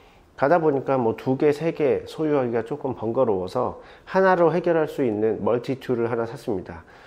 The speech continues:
유튜브에서 많은, 어, 리뷰들을 한번 확인해보고, 그리고 저한테 딱 맞는 가격대, 입문용으로 살 수 있는 저렴한 가격의 멀티툴을 하나 골라서 사용해보고, 마음에 들면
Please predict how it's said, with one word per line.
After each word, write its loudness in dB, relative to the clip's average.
유튜브에서 4
많은, 4
어, -2
리뷰들을 0
한번 -2
확인해보고, 0
그리고 0
저한테 -2
딱 2
맞는 0
가격대, -2
입문용으로 4
살 -4
수 -4
있는 0
저렴한 2
가격의 0
멀티툴을 -4
하나 -2
골라서 -2
사용해보고, -4
마음에 2
들면 -2